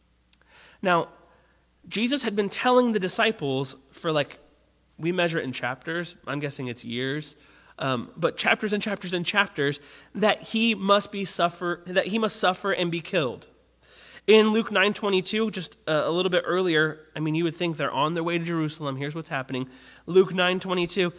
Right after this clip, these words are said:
he says, "The Son of Man must suffer many things and be rejected by the elders and chief priests and scribes and be killed, and on the third day be raised."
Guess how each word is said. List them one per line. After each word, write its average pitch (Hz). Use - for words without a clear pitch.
he 190
says, 175
"The 180
Son 196
of 202
Man 175
must 160
suffer 185
many 147
things 156
and 165
be 156
rejected 156
by 190
the 196
elders 156
and 135
chief 180
priests 143
and 160
scribes 131
and 160
be -
killed, 135
and 139
on 139
the 131
third 175
day 135
be 143
raised." 120